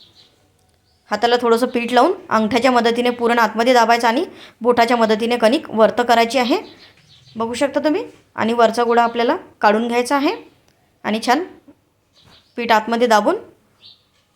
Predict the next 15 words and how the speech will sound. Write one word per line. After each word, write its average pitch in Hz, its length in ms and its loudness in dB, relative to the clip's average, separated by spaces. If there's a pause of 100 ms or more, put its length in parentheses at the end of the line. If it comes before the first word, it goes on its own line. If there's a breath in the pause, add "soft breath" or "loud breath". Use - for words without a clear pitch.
(220)
चपाती 226 340 -2
लाटून 214 280 0
घ्यायची 233 240 0
आहे. 302 140 2
तुम्हाला 220 240 2
जर 254 120 2
पोळपाटावरती 233 720 0
लाटत 214 300 -2
न-, 214 300 -2
लाटता 202 320 2
येत 220 200 0
नसेल, 226 280 -4
तर 240 100 -4
तुम्ही 247 200 -2 (540 loud breath)
त्याखाली 240 360 2